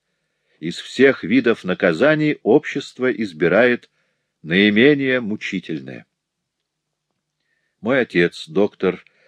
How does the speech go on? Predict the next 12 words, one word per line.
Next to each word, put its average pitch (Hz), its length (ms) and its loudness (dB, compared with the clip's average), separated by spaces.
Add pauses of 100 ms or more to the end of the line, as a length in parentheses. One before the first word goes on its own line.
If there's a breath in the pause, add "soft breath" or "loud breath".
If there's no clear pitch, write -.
(160)
Жан-Жозеф 92 800 -2
Сю, 156 340 -6 (580)
придерживался 120 880 0
противоположного 95 880 -2
мнения. 71 500 -8 (840)
В - 120 -6
опубликованных 127 840 0
им 120 140 0
содержательных 104 960 -2
и 85 180 -6
глубокомысленных 87 960 -4
наблюдениях 80 760 -4